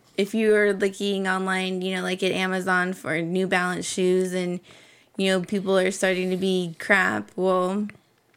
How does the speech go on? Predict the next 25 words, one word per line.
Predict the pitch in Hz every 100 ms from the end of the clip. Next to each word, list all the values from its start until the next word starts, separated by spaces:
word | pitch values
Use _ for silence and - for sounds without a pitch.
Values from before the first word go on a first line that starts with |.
| _ _ -
just | 190 -
go | 202
to | 202
the | 214
New | 220 214
Balance | 220 262 269 -
site | 208 - 190
and | 185
buy | 92 107
off | 220 208
there. | 226 120 95 127
At | 175
least | 190 202
you | 196
know | 196
where | 196
they're | 196
coming | 196 214 214
from. | 208 180 180 180
You | 185
don't | 202
have | 190
to | 185
worry | 185 185 180
about | 185 180 180 175